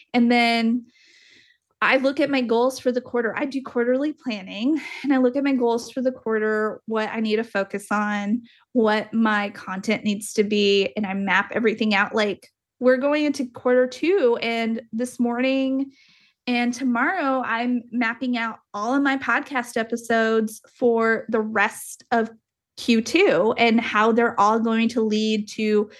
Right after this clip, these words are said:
specific content with purpose and strategy. And then what lead magnets do I need to attach to that? How to grow my email list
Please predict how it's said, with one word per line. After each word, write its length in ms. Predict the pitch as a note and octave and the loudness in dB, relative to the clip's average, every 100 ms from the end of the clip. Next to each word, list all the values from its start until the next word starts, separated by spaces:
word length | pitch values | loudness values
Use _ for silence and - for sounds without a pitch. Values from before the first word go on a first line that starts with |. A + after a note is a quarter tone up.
| - | -20
specific 960 | - - - A3 A3 - A3+ G#3 - - | -12 -10 0 0 2 0 2 0 -4 -14
content 640 | - G3+ E3+ - F3 - - - | -4 -2 -2 -6 -10 -8 -6 0
with 260 | G#3+ - | 0 0
purpose 460 | - G#3 G3+ G3 - | -2 0 2 -2 -2
and 160 | F#3+ A#3+ | -4 -2
strategy. 680 | - C3+ B2+ - D#3+ F3+ - - - - | 0 0 0 -2 -4 -6 -8 -10 -8 0
And 500 | B3 A3+ G#3+ G#3+ G#3 - A3+ G#3+ | 4 4 4 4 2 2 2 4
then 440 | A3+ A3+ A3 G#3+ G#3+ | 2 4 2 2 0
what 200 | A3 A3+ | 0 2
lead 220 | D#4 A4 | 0 2
magnets 600 | D4+ G3 G3+ D3+ - - - | 2 2 0 -4 -6 -10 -2
do 160 | A3 G3+ | 2 2
I 60 | |
need 180 | G3+ G#3 | 2 -2
to 120 | - | -2
attach 480 | G3 G3 F#3 - - | -2 0 -2 -2 -6
to 80 | - | -4
that? 300 | G3 D#3 E3 | -2 -2 -2
How 220 | - - A3+ | -2 -2 0
to 120 | C4+ | 0
grow 300 | B3+ G4 G#4+ | 2 4 4
my 100 | D#4+ | 2
email 300 | B3 A3 G#3 | 2 2 2
list 480 | F3+ C#3 - - | 0 -2 -6 -14